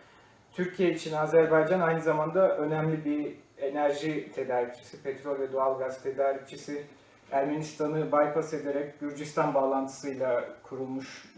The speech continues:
petrol ve doğalgaz boru hatları var. Ee, bu önemi hatta Türkiye yaklaşık on yıl önce Ermenistan'la bir diplomatik yakınlaşma süreci içine girmişti. Bu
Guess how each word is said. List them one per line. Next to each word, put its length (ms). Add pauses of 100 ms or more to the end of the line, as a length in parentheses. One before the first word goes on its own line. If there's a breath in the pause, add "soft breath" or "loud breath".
(480)
petrol 420
ve 120
doğalgaz 460
boru 220
hatları 360
var. 300 (680 loud breath)
Ee, 380 (140)
bu 360 (220)
önemi 360
hatta 720
Türkiye 320
yaklaşık 420
on 180
yıl 100
önce 480
Ermenistan'la 840
bir 300 (120)
diplomatik 540
yakınlaşma 720
süreci 380
içine 280
girmişti. 920 (220)
Bu 300